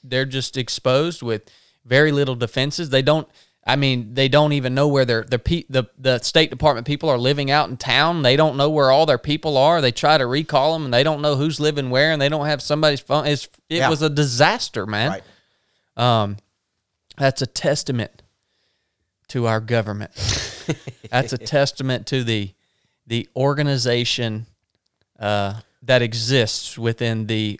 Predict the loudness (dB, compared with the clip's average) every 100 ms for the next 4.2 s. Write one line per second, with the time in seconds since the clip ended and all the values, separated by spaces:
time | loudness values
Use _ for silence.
0 | _ -12 -2 2 4 4 4 -2 -4 -2
1 | -2 -2 -2 0 2 0 -2 -2 -2 -4
2 | -10 -16 _ -12 -6 -6 -6 -8 -8 -8
3 | -10 -12 -12 -12 -12 -14 -16 -16 -14 -16
4 | -18